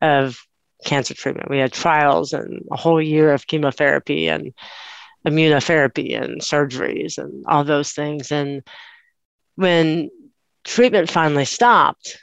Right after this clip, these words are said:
uh, my wife and I were talking about having a family,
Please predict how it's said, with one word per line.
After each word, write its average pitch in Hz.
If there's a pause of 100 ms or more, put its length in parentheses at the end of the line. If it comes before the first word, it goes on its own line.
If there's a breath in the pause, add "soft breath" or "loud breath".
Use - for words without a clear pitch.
(800)
uh, -
my 165
wife 160
and 147
I 139 (200)
were 165
talking 147
about 139
having 151
a -
family, 170